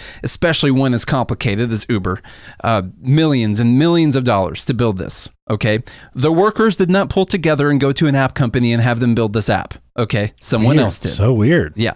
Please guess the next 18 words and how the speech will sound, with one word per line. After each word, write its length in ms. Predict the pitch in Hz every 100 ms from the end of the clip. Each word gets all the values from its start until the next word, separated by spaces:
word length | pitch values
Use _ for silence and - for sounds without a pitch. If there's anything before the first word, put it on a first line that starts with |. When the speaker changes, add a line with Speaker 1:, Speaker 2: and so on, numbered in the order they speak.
| -
Speaker 1:
someone 340 | - 110 156
else 200 | 160 135
did. 220 | - - -
The 160 | 117 98
app 260 | 117 135
didn't 300 | 139 131 135
magically 540 | 117 107 135 156 185 175
appear 280 | - 180 170
on 100 | 170
the 80 |
store 340 | - 151 107 -
for 140 | - 131
all 100 | 120
the 80 |
people 260 | 135 123 131
to 40 | 131
use 200 | 120
it, 100 | 95